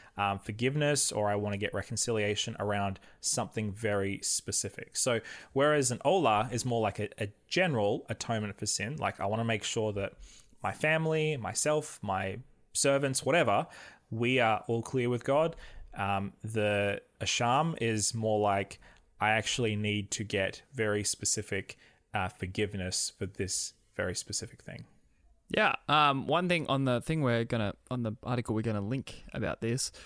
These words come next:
Speaker 2: um, as such, this offering had a specific monetary value, and one who
Speaker 1: Ooh.
Speaker 2: owed another an account of a debt due to sin could repay it in silver rather than by sacrificing a ram. So,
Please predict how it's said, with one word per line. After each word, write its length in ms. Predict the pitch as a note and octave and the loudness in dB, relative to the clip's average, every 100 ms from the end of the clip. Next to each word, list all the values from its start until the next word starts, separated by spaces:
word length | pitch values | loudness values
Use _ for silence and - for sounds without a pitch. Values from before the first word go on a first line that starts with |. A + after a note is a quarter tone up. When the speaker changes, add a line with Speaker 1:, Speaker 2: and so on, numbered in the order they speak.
| - - - | -18 -20 -6
Speaker 2:
um, 280 | B2 A2+ A2 - - E3 | -2 0 -2 -8 -2 0
as 180 | G3 - | 2 4
such, 280 | G3+ E3+ | 2 2
this 260 | D3+ C#3 F#3 | 0 0 2
offering 400 | - F#3 C#3+ C3 | 0 0 0 0
had 140 | C3 C3 | 0 0
a 40 | |
specific 560 | - C#3 - E3+ F#3 - | 0 0 0 0 -2 -2
monetary 480 | C3+ E3+ - D#3+ C#3+ | -2 0 0 0 2
value, 360 | A#2+ C#3 C3 - - - | 2 0 -2 -6 -6 -2
and 180 | B2 B2 | 0 2
one 180 | F3 | 2
who 260 | D#3 E3+ C#3 | 2 2 2
Speaker 1:
Ooh. 40 | A#2+ | 2
Speaker 2:
owed 320 | F#3 E3+ C#3+ | 4 4 2
another 460 | C3 C#3 D#3 D#3 - | 2 2 2 2 2
an 80 | B2+ | 0
account 400 | - - E3 - | 0 0 0 -2
of 140 | A#2+ | -4
a 20 | A#2+ | 0
debt 300 | C#3+ B2 - - - - | 2 0 -2 -14 -16 -2
due 140 | C3 | 0
to 80 | A#2+ | 2
sin 520 | - - C4 C3 F3+ - _ _ _ _ _ _ _ - | 2 2 2 2 0 -4 _ _ _ _ _ _ _ -4
could 220 | - C3+ - - | 0 0 -2 -12
repay 680 | C#3+ B2 D3+ E3 - G#3+ C3 | -8 0 0 2 2 2 2
it 160 | B2 - | 0 -4
in 200 | C3 B2+ | -2 0
silver 460 | - G#3+ C#3+ B2 - | 2 2 2 0 0
rather 360 | B2+ B2 C3 B2 | 0 2 2 2
than 140 | A#2 | 0
by 140 | A#2 A2 | 0 0
sacrificing 880 | - B2+ - - G#2+ A#2 A#2 A2+ - | 0 -2 -2 -2 0 0 -2 -4 -4
a 60 | A#2+ | -2
ram. 380 | D#3 F3 B2+ - - - - - _ | 0 0 -2 -6 -14 -20 -20 -20 _
So, 280 | - C3 A#2 | -4 0 0